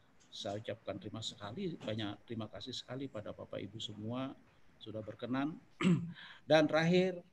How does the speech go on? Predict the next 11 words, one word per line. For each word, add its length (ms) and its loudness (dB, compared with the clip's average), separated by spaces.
saya 240 -4
tidak 240 -8
lupa 300 -8
juga 260 -12
mohon 300 -12
maaf 260 -14
yang 220 -12
sebesar-besarnya 880 -14
atas 300 0
segala 320 -10
kekurangan, 760 -10